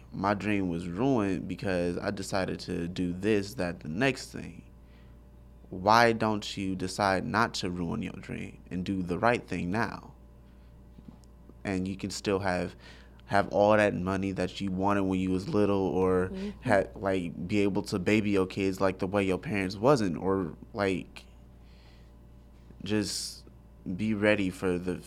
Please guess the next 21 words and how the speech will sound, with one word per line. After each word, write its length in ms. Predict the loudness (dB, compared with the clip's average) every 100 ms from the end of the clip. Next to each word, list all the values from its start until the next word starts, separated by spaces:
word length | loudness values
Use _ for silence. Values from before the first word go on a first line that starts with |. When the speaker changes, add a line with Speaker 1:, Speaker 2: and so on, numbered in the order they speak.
| -18 -8
Speaker 1:
future 420 | -4 -2 0 0
that 260 | 0 -2 -4
you've 400 | -4 -4 -4 -4
wanted, 580 | 2 2 2 -2 -10 -8
instead 480 | -4 -4 -2 0 2
of 300 | 0 -2 -4
putting 300 | -4 -2 0
yourself 600 | 0 0 2 4 4 2
behind 720 | -2 0 2 2 2 -2 -4
track 300 | -2 -2 0
by 300 | 2 2 0 -4 -14
smoking 760 | -6 2 2 2 0 0 0 0
or 320 | 4 4 4
drinking 800 | 0 0 0 0 -4 -2 -2 -4
or 300 | 0 2 2
just 260 | 0 -4 -6 -12 -4
having 340 | 0 0 0
too 160 | 0 4
much 260 | 4 4
fun 380 | 0 0 2 2
while, 280 | 2 4